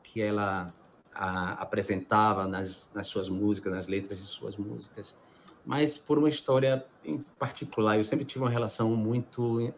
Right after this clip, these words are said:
é, particular com as músicas da Rita Lee e com uma em especial.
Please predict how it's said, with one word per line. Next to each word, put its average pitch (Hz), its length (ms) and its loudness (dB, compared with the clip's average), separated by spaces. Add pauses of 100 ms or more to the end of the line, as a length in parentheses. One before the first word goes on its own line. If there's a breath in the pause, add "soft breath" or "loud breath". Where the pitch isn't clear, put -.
(120)
é, 104 240 0
particular 104 680 0
com - 80 -2
as 113 100 0
músicas 107 380 4
da 101 80 0
Rita 101 300 -2
Lee 107 320 2
e 127 60 -2
com 120 160 -4
uma 117 360 2
em 98 60 -2
especial. 90 680 -6